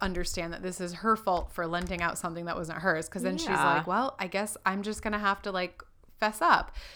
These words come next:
Speaker 1: So she's like, "Monica, I'm really sorry. I can't, f-, I, I lost one of your earrings. I'm so sorry."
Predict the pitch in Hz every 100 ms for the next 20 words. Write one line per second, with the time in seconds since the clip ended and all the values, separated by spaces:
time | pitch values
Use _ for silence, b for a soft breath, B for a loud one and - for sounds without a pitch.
0 | - 220 196 214 196 190 190 196 202 226
1 | 226 233 - _ _ _ - 175 180 190
2 | 202 - 190 202 240 302 302 b b b
3 | _ _ _ _ 185 - - 208 208 -
4 | - 190 190 185 180 180 180 - 196 190
5 | 185 185 185 180 156 160 - 175 - 190
6 | 208 - 196 196